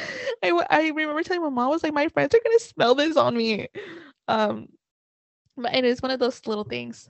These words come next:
about our culture. Um, anyway, so let's get back to our queen, Maria Sabina. So she, um, so yes, doctors were very,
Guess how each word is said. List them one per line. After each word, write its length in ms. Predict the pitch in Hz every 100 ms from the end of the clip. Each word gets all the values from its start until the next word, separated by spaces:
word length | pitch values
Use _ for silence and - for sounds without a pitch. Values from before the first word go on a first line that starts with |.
| -
about 400 | 208 101 98 - _ - - 320
our 140 | 381
culture. 560 | - 330 - 311 302 302 - - - -
Um, 240 | 269 269 262 -
anyway, 880 | - 466 508 392 285 220 214 220 302
so 260 | - 262
let's 160 | 254 247
get 180 | 254 240
back 240 | 233 233 - -
to 280 | 254 254 269
our 240 | 247 247 262
queen, 340 | - 226 226
Maria 320 | 226 214 214
Sabina. 800 | - 320 311 240 226 226 226 233
So 720 | - - 277 277 269 247 254 - 254
she, 680 | - - 269 262 262 254 - 240
um, 560 | 240 233 226 233 247 - _ _ - - -
so 120 | 254
yes, 480 | 262 214 196 - - -
doctors 540 | 233 254 269 269 254
were 140 | 226
very, 600 | 208 214 233 254 262 254